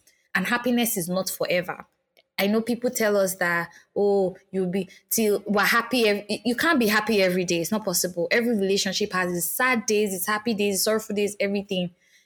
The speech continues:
If you feel like right now the only thing that you can honestly accommodate from a person is knacks, don't deprive yourself of good knacks.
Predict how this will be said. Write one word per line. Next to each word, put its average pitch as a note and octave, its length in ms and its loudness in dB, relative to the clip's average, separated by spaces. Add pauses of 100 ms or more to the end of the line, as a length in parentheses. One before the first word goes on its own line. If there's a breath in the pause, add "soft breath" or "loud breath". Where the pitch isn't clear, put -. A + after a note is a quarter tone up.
(140 soft breath)
If B3+ 100 0
you C4+ 120 2
feel E4+ 220 2
like B3 240 2
right A#3 260 2
now A3+ 180 2
the G#3 100 0
only A3+ 220 4
thing A3 240 0
that F#3+ 220 2
you F#3 60 -4
can F#3 340 0
honestly G#3+ 360 2
accommodate F#3 420 -2
from F3+ 140 -6
a - 20 -12
person F#3 300 -2
is E3+ 160 -6
knacks, F3 320 -2
don't C4+ 140 0
deprive G#3 340 -2
yourself F3 320 -4
of D#3+ 160 -10
good F3+ 160 -6
knacks. E3 540 -4